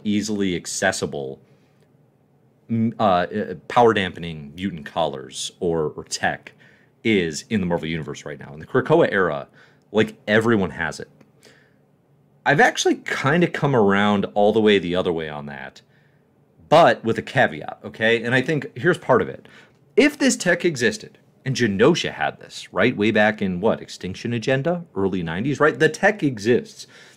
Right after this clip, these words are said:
in the Marvel Universe. When tech exists, other nations take it and manipulate it and make it their own.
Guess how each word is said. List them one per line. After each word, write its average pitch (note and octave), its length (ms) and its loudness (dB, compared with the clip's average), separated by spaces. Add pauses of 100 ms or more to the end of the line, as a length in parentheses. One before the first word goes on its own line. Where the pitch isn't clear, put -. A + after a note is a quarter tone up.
(160)
in C3 120 2
the A#2 60 4
Marvel A2 280 4
Universe. G#2+ 440 0 (340)
When F#3+ 300 4
tech A#3 300 -2
exists, D3 800 0 (520)
other E3 280 4
nations C#3 560 0
take - 380 0
it E2+ 240 -6 (500)
and B2 120 2
manipulate A#2 640 0
it F#2 200 -8 (460)
and A#2+ 480 0 (100)
make B2+ 380 -2
it C#3+ 100 -4
their F#2 200 0
own. - 120 -10